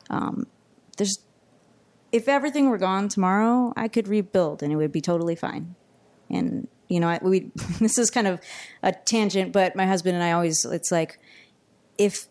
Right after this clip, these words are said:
someone robbed our house while we were gone, what's the one thing that you'd be super disappointed <laughs> about? And I,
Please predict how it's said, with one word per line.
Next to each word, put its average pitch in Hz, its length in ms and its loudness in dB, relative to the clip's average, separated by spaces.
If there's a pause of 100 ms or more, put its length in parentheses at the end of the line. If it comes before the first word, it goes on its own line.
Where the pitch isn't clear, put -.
someone 262 300 4
robbed 233 260 2
our 202 80 2
house 196 340 0
while 185 140 4
we 180 40 4
were 165 120 2
gone, 165 320 0
what's 180 200 0
the 208 100 2
one 175 280 2
thing 156 520 0
that 160 160 -4
you'd 165 200 -2
be 156 300 -4
super - 760 -2
disappointed 165 720 -4
<laughs> 190 80 0
about? 165 380 -4 (400)
And 165 100 0
I, 180 120 0